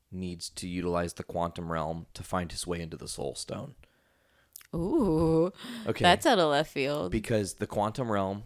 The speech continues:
Speaker 1: can take you anywhere. We've learned that in Ant-Man in the first movie when you
Speaker 2: I think I need to rewatch Ant-Man. I
Speaker 1: when
Speaker 2: think I've only
Speaker 1: you
Speaker 2: seen it once.
Speaker 1: What?
Speaker 2: Yeah, I've only seen Ant-Man once in theaters, I think.
Speaker 1: We'll put it on. Okay, <laughs> so, um,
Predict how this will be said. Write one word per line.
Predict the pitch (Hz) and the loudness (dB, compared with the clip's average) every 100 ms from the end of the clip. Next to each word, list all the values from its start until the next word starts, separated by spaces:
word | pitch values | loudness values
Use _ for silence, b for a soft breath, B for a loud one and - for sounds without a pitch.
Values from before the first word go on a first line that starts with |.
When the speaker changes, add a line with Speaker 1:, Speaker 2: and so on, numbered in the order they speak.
| - | -10
Speaker 1:
can | - 98 | -8 -4
take | 98 - | -4 -2
you | 120 | -2
anywhere. | 147 90 - - - _ - | -2 -4 -8 -14 -20 _ -10
We've | 90 | -4
learned | 104 139 123 | 0 0 0
that | 101 104 107 | 0 -2 -2
in | 104 104 104 107 - | -2 -2 -4 -8 -6
Ant-Man | 117 117 113 101 98 98 92 - | -4 -2 -2 -2 -4 -6 -8 -10
in | 104 | -8
the | 104 | -4
first | 104 98 | -2 -2
movie | 113 113 98 | -4 -2 -2
when | 98 98 | -2 -2
you | 95 95 92 | -2 0 0
Speaker 2:
I | 277 | 0
think | 392 370 | 0 2
I | 349 | 4
need | 294 | 4
to | 247 | 4
rewatch | 220 214 185 175 | 2 2 2 0
Ant-Man. | 180 151 151 147 | -2 0 -2 2
I | |
Speaker 1:
when | 110 | 2
Speaker 2:
think | 214 | 4
I've | 233 | 4
only | 240 208 | 4 4
Speaker 1:
you | |
Speaker 2:
seen | - 190 | 2 0
it | 151 | 0
once. | 147 135 143 - - - 78 | -2 -4 -8 -12 -8 -4 -2
Speaker 1:
What? | 80 80 - - - - | -2 -4 -4 -4 -4 -2
Speaker 2:
Yeah, | 180 175 160 160 | 2 2 2 2
I've | 170 | 2
only | 202 196 | 4 2
seen | 180 | 2
Ant-Man | 165 160 170 151 | 0 0 -2 -2
once | 147 151 - - | -2 -4 -6 -8
in | - 156 160 - - | -8 -8 -10 -14 -10
theaters, | - 82 90 - | -8 -6 -6 -6
I | - | -8
think. | - - - - - - - - - - - - - | -8 -10 -12 -16 -20 -20 -20 -20 -20 -20 -20 -20 -20
Speaker 1:
We'll | - | -12
put | - - | -12 -12
it | - - - _ _ - 196 | -20 -20 -20 _ _ 2 2
on. | 92 - | 2 -4
Okay, | 107 104 - 311 | -6 -6 -6 -10
<laughs> | - | -8
so, | - 127 113 - | 0 4 6 6
um, | 104 92 | 4 4